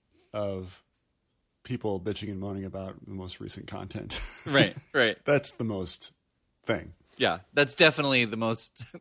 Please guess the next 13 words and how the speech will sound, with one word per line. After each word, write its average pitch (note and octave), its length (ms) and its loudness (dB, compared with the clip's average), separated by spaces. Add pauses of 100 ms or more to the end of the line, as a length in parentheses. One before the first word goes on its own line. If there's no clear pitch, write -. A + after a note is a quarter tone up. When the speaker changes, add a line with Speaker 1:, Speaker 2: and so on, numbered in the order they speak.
(200)
Speaker 2:
<laughs> - 300 -20
Star A#2 760 0
Wars G2+ 340 -2
thing F#2+ 220 -6
in F#2 100 -8
Star F2+ 160 -4
Trek. E2+ 240 -6 (560)
Speaker 1:
That's D3+ 220 4
the D3+ 80 2
characteristic A#2+ 560 2
they A2 80 -4
both G#2 240 -6
share, G2+ 360 -6